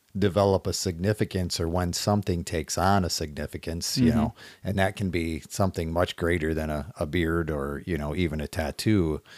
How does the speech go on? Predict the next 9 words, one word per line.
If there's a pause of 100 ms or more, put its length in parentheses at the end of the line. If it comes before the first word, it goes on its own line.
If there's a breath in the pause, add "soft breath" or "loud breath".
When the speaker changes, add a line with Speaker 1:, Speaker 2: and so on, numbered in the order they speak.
(160 loud breath)
Speaker 1:
You
know,
when
something
takes
on
a
significance, (960)
Speaker 2:
Yeah.